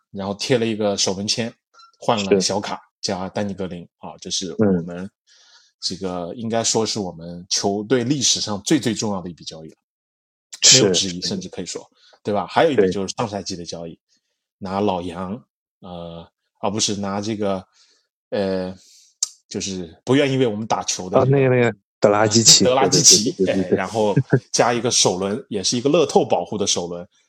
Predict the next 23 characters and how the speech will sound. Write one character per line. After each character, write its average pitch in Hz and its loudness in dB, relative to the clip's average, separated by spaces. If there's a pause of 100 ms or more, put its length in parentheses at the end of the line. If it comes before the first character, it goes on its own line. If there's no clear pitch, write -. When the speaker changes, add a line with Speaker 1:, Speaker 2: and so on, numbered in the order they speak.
Speaker 1:
然 104 -2
后 101 0
换 120 2
了 104 4
老 90 0
杨 98 -6
和 95 -10
一 95 -8
个 98 -4 (320)
次 - 2
轮， 92 -6
Speaker 2:
嗯。 87 -20
Speaker 1:
一 104 -12
个 104 -2
顺 131 0
位 110 -4
特 123 -8
别 107 -4
靠 117 -2
前 92 -8
的 92 -12
次 - -2
轮。 90 -12